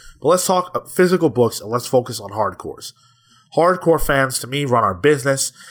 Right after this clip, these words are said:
Every Wednesday, new product comes out, and every Wednesday or thereabouts, customers show up to shops looking for that product.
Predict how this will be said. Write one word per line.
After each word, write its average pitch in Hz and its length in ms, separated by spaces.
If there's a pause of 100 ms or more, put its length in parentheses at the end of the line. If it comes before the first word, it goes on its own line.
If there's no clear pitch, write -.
(260)
Every 151 260
Wednesday, 131 400
new 135 200
product 131 360
comes 110 240
out, 135 220
and 95 100
every 135 220
Wednesday 123 380
or 110 100
thereabouts, 107 480
customers 131 420
show 151 240
up 123 260 (420)
to 135 100
shops - 520
looking 127 300
for 110 180
that 90 200
product. 85 460